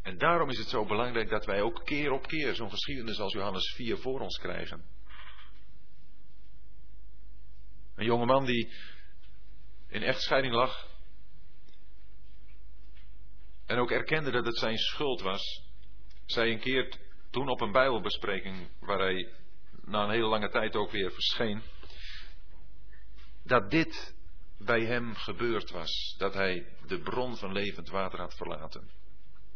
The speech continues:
Als we de bron van het levende water verlaten,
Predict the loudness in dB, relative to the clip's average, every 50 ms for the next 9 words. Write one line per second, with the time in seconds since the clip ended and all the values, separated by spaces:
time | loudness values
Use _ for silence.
0 | -2 -2 -2 -2 -2 -2 -2 -2 -2 -2 -2 -2 -2 -2 -2 -2 -2 -2 -2 -2
1 | -2 0 0 0 0 0 2 2 2 2 2 2 0 0 0 2 2 2 2 0
2 | 0 0 2 2 2 2 0 0 0 0 2 2 2 2 2 0 -2 -2 -2 -2